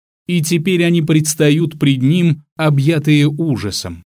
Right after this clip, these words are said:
что явно проступает сквозь четыре описания того, что происходит с ними. Каждый из них словно маленькая птица в когтях безжалостного коршуна. Он лишь дает им отсрочку до того дня,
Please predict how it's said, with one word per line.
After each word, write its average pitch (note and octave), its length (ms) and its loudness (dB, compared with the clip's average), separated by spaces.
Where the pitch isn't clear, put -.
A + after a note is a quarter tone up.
что - 260 -2
явно B2+ 420 0
проступает C3 720 -2
сквозь B2+ 360 -2
четыре C3 480 0
описания A2+ 680 -2
того, C3+ 500 -2
что D#3+ 260 -4
происходит D3 760 0
с - 140 -6
ними. F2 400 -6
Каждый E3 520 2
из C3+ 180 2
них E3+ 220 0
словно D3+ 460 2
маленькая C3 580 2
птица D#3 800 -2
в - 100 -20
когтях D3+ 520 0
безжалостного A#2+ 880 -2
коршуна. F2+ 640 -12
Он C3+ 200 4
лишь C3 260 2
дает C3 380 0
им B2+ 120 2
отсрочку C3 760 -2
до C3 160 0
того A#2+ 320 -2
дня, B2 480 -2